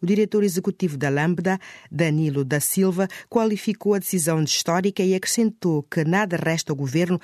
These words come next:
senão autorizar a legalização da organização. Os pormenores a partir da cidade de Maputo, com Lionel Matias.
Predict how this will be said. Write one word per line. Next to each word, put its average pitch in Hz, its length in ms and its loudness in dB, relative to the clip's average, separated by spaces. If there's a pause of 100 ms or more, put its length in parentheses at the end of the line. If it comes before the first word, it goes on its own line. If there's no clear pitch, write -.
(160)
senão 214 420 2
autorizar 160 880 0
a 147 160 0
legalização 156 920 0
da 143 120 0
organização. 131 840 -2 (280)
Os - 140 0
pormenores 139 540 -2
a 185 40 2
partir 175 480 -4
da 160 140 -2
cidade 135 320 -4
de 131 80 -2
Maputo, 165 400 -6
com 226 140 0
Lionel 202 340 0
Matias. 120 580 -8